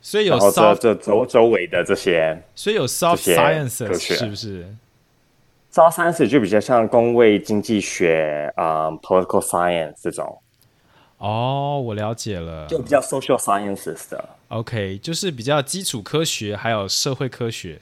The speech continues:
Speaker 1: 诶，是这样分吗？
Speaker 2: 嗯。
Speaker 1: 你觉得社会科学和，
Speaker 2: 对。
Speaker 1: 和基础科学的部分。OK，好，你继续。
Speaker 2: 对，所以像，呃，hard sciences 的话，大概一学期要修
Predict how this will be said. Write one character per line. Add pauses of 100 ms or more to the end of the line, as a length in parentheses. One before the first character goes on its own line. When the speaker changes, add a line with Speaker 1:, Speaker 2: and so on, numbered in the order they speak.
(100)
Speaker 1:
诶，
是
这
样
分
吗？
Speaker 2:
嗯。
Speaker 1:
你
觉
得
社
会
科
学
和，
Speaker 2:
对。 (520)
Speaker 1:
和
基
础
科
学
的
部
分。 (220)
OK，
好，
你
继
续。 (500)
Speaker 2:
对，
所
以
像，
呃，
hard
sciences
的
话，
大
概 (760)
一
学
期
要
修